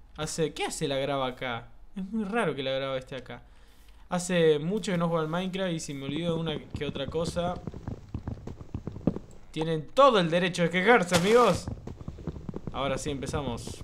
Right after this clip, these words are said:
Presiona E to open the inventory. ¡Oh, por Dios!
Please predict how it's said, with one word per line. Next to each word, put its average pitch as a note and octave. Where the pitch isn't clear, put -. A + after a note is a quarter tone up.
Presiona F#3
E F#3+
to E3
open E3+
the D#3+
inventory. D3
¡Oh, C4+
por G3+
Dios! A3+